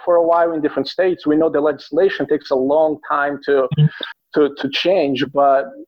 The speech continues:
that all needs to start somewhere. And I'll encourage those people that are interested in it that y-, you could be that someone. You could be that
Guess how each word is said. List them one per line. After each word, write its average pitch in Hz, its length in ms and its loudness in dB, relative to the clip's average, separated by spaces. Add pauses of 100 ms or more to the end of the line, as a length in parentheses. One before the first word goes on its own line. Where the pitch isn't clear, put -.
(160)
that 151 240 2
all 170 140 4
needs 160 260 0
to 135 80 -2
start 139 360 -4
somewhere. 127 600 -2 (220)
And 143 120 0
I'll 147 140 0
encourage 151 640 -2
those 170 300 -2
people 139 400 0
that 127 100 0
are 127 180 0
interested 156 380 0
in 165 80 0
it 175 260 4
that 135 280 2
y-, 147 180 -6
you 147 360 2
could 147 140 0
be 151 160 4
that 139 220 0
someone. 131 480 -2
You 147 100 2
could 147 200 -2
be 147 160 2
that 143 180 0